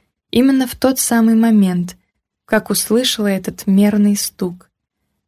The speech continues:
мгновенно превратившись из впечатлительной боязливой девочки в истинную женщину, которая во что бы то ни стало должна сохранить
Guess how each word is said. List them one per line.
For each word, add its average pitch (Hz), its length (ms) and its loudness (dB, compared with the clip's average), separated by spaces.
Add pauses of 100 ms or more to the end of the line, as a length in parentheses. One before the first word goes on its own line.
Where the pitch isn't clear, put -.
мгновенно 240 500 4
превратившись 226 800 -2
из 214 200 -4
впечатлительной 220 880 0
боязливой 196 580 0
девочки 202 760 -4 (560)
в 180 140 0
истинную 220 680 0
женщину, 180 760 -4 (520)
которая 240 420 0
во 214 120 0
что 302 260 0
бы 262 120 -2
то 254 100 -2
ни 226 140 2
стало 196 520 0
должна 180 460 0
сохранить 185 760 -4